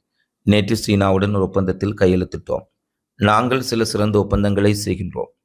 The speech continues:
விரைவில் இந்தியாவுடனும் ஒரு ஒப்பந்தம் வரப்போகின்றது. அது மிகப்பெரியது. நாங்கள் இந்திய சந்தைகளை திறக்கின்றோம்," என்று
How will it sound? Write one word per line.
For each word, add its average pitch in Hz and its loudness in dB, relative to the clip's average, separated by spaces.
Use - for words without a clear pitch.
விரைவில் 113 2
இந்தியாவுடனும் 104 2
ஒரு 98 0
ஒப்பந்தம் 104 -2
வரப்போகின்றது. 90 -4
அது 113 4
மிகப்பெரியது. 92 -2
நாங்கள் 120 2
இந்திய 110 4
சந்தைகளை 107 0
திறக்கின்றோம்," 98 0
என்று 90 -2